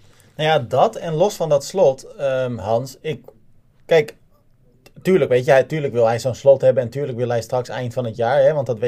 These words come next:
K zeventig punt drie is in december, echt, echt anderhalve week pas voor kerst. Ehm, d-, dus tuurlijk zit dat in zijn hoofd en tuurlijk wil hij daar gewoon echt op z'n, op z'n toppen van zijn kunnen straks zijn. En ja, dan is het heel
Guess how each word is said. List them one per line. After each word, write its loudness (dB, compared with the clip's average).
K -2
zeventig -2
punt -8
drie -12
is -8
in -8
december, -4
echt, -6
echt -10
anderhalve 2
week 0
pas -6
voor -4
kerst. -4
Ehm, 4
d-, -14
dus -6
tuurlijk 0
zit -2
dat -2
in -2
zijn 0
hoofd 0
en -8
tuurlijk -6
wil -2
hij -6
daar 2
gewoon -2
echt -8
op -8
z'n, -12
op -16
z'n -18
toppen -4
van -10
zijn -18
kunnen -6
straks -6
zijn. -8
En -8
ja, 2
dan 0
is -4
het -10
heel 2